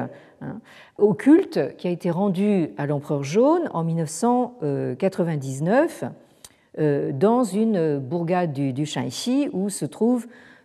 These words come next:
euh, le sanctuaire donc, de cet, euh, empereur, euh, jaune. Et donc la photo que vous avez en couverture, euh, de ce livre est, euh, probablement une photo qui a été prise à ce moment-là. Et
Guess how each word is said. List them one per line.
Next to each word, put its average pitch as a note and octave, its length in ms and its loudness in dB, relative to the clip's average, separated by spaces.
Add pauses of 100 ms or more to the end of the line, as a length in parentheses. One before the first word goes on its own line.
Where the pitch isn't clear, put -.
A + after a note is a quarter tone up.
euh, D3 220 -2
le E3 140 0
sanctuaire F#3 640 2
donc, D#3 180 -4
de D3+ 100 -4
cet, D3 340 -6
euh, A#2+ 220 0 (340)
empereur, E3 520 0
euh, C#3+ 120 0
jaune. C3 420 0
Et C3+ 220 -4
donc F#3+ 280 -4
la C#3 420 -4 (100)
photo G#3+ 360 -2
que F#3 100 -4
vous D3 180 -4
avez D#3 320 -2 (480)
en C3+ 380 -6
couverture, F3 920 -2 (460)
euh, D3+ 120 -6
de C3 120 -4
ce C#3 160 -4
livre F3 640 4
est, A3+ 340 0
euh, C#3 160 2
probablement F3 340 -2
une F3 100 -2
photo G3+ 320 -2
qui G#3+ 120 -6
a D3+ 40 2
été C#3+ 160 -4
prise G3+ 540 0
à D#3 80 -2
ce D3+ 140 -6
moment-là. C#3+ 380 0 (760)
Et F3+ 300 6